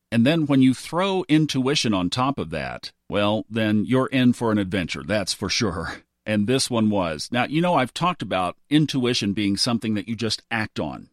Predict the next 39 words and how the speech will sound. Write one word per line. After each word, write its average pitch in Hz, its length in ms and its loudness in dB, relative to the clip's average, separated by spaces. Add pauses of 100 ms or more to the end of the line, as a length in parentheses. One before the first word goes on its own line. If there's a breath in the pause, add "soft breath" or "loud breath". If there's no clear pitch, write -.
One 110 140 -2
of 110 80 -2
my 98 200 0
favorite 160 560 -6
stories 104 520 -2
about 101 340 -4
this, 60 200 -10
and 92 100 -6
one 110 120 -4
of 117 80 0
my 113 80 -2
most 104 400 -6
illustrative 131 580 0
stories 113 420 -4
in 107 80 -2
my 95 140 -2
life 123 440 0
about 90 340 -6
this, 90 360 -8
is 107 440 -6
that 104 240 -6
story 143 400 -2
that 131 160 -6
you've 139 160 -4
heard 82 400 -6 (180)
about 92 400 -6
filling 147 440 0
up 127 120 -2
the - 80 -6
water 117 300 2
bottles, 90 420 -4
getting 95 300 -4
ready 139 200 0
to 147 60 -4
go 135 160 -2
on 131 120 2
a 113 40 -4
bicycle 117 540 -2
ride, 95 440 -4